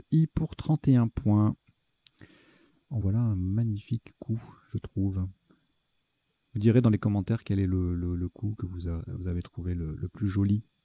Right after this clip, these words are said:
s'il vous plaît. Alors ensuite, diagonale de place. Donc la difficulté, c'était, euh, de le placer au bon endroit. Trois points de plus que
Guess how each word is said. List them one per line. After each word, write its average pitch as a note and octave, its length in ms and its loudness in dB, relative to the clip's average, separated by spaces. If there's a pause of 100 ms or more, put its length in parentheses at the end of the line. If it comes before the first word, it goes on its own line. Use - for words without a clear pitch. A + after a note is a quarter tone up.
(760)
s'il - 180 -4
vous F2+ 100 -2
plaît. F#2 260 0 (680)
Alors D3+ 300 8
ensuite, E3+ 400 4
diagonale D#3 640 8 (800)
de A2+ 120 8
place. D3 540 4
Donc A2 220 0
la G#2+ 100 6
difficulté, G#2+ 560 0
c'était, - 380 0
euh, F#2 320 2
de F#2 160 -10
le F#2 100 -2
placer - 240 -4
au A2 60 2
bon F#2 160 2
endroit. F#2+ 320 -2 (240)
Trois - 160 -4
points G#2 160 2
de F#2+ 60 0
plus - 340 -6
que - 260 -6